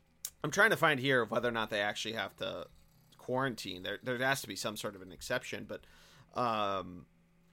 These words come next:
yeah, the, the swapping of them along with, uh, I'm trying to find the ki-, the kid's name that's going to Columbus with them, with Laine, but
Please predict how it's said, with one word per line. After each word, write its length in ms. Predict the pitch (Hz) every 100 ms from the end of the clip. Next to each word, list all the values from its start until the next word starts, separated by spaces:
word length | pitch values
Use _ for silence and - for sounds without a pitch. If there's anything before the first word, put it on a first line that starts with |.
| -
yeah, 160 | 123 175
the, 160 | 147 -
the 140 | 160
swapping 500 | - 147 156 202 175
of 180 | 156 170
them 460 | 147 127 120 113 - - - - - - - -
along 600 | 127 127 131 135 135 131
with, 440 | 117 131 123 117 -
uh, 220 | 113 107
I'm 80 | -
trying 180 | 120 139
to 40 |
find 140 | 131 104
the 60 |
ki-, 160 | 95 123 -
the 80 | 110
kid's 340 | - 117 98
name 240 | 113 110 95
that's 420 | 90 - - - - - -
going 280 | 131 113
to 280 | 104 92 90 - - -
Columbus 560 | - - 117 123 117 -
with 160 | 127 123
them, 260 | 107 113 - - - - - - -
with 220 | 127 135
Laine, 540 | 117 113 143 107 92 80
but 240 | 117 98